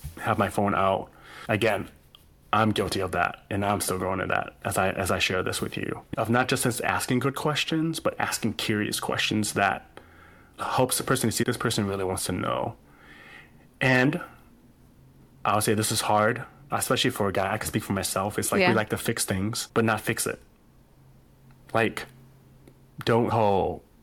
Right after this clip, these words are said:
Speaker 1: have you thought about this? Have you?" I think as I get to know the person, or I'm try-, the person I'm trying to care for, I may ask questions. It's like, "What would be helpful for you
Speaker 2: Mm-hmm.
Speaker 1: right now?"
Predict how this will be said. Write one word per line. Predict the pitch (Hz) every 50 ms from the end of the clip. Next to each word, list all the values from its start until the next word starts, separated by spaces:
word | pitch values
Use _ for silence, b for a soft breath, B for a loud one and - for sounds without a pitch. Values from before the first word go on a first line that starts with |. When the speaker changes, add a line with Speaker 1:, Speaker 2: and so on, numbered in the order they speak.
| - - _ _ - _ - -
Speaker 1:
have | - - 104 90
you | 104 101 98 98 98 90
thought | - 113 110 110
about | 110 113 107 104 -
this? | - 117 98 98 - - - - - - - - - - - - -
Have | - 92 90
you?" | 98 98 95 92 - - - 110 - - B B B B B B B B B B B B B B B B B B B B B B B B B B _ _ _ -
I | - 117 117
think | - 151 135
as | 139 120 -
I | 120 110
get | 104 117 -
to | - 117
know | 104 98 98 104 117
the | 123 147
person, | - - 160 160 160 - - 180 175 175 180 170 - - - -
or | 120 107
I'm | 101 101
try-, | 98 127 -
the | 117
person | 110 - - 120 110 - 107
I'm | 98
trying | - 113 104 101
to | 92
care | - - - 101 98
for, | - - 143 143 147 147 156 151 - - - -
I | - 113 117
may | 110 113 117 110
ask | 104 101 - -
questions. | - 104 101 - - 107 107 107 -
It's | - 107 - -
like, | - - - - - - - _ _ _ _ -
"What | - 120 113 135
would | 127 113
be | 123 117
helpful | 113 - - 95 90 - - 104 101
for | - - - 87
you | - - - - - 117 -
Speaker 2:
Mm-hmm. | 170 165 156 -
Speaker 1:
right | - 143 143
now?" | 147 - 101 - 110 -